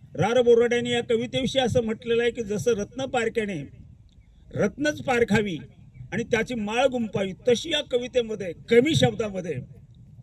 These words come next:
कवितेची रचना आहे. निसर्गाने, मला निसर्गाच्या कविता खूप आवडतात. मी सामाजिक आशयाच्या कविता लिहित नाहीत, लिहिल्या तर चांगल्या होत नाहीत,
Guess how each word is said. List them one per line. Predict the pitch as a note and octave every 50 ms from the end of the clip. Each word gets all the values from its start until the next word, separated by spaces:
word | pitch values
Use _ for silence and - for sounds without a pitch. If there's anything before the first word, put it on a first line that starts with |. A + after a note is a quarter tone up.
| - - - - - - - - - -
कवितेची | G#3+ A3 A3+ A#3 F3 A#3+ - - A3+ A3+
रचना | F#3 E3+ C#3+ - - E3+ B2
आहे. | A2+ - - - - - - - - - - - - - - - - - - - -
निसर्गाने, | D#3+ G#3+ G3 D3+ B3 C4 B3+ C4+ C4 C4 C#4 C4+ A3 - _ _ - - - _ -
मला | D3+ F3+ G#3+
निसर्गाच्या | G#3+ G#3 - A#3 A#3 A#3+ A#3+ A3+ A#3+
कविता | A3 A#3 A3 A3 A3 - A3 G#3+ G3 - -
खूप | - G3+ - A3
आवडतात. | F#3 D#3 D#3+ F3 E3+ - - G3 G#3+ - - - - - - - - - - - - - - - - -
मी | D3
सामाजिक | - - F#3+ F#3 G3+ G#3+ G#3 A#3 A3+
आशयाच्या | G#3+ F3 - A3+ G#3+ A3+ A3+
कविता | B3 G#3 G#3 - A3
लिहित | G3 F3+ F#3+ G3+
नाहीत, | G#3 G3 G3+ -
लिहिल्या | F#3 E3+ D3+ D#3 F#3+ A3+ A#3
तर | A#3+
चांगल्या | A3+ D3+ A3+ G3+ E3+ F3 F#3+ F#3+
होत | F3 E3 D#3+ - -
नाहीत, | D#3 D3 E3 F#3+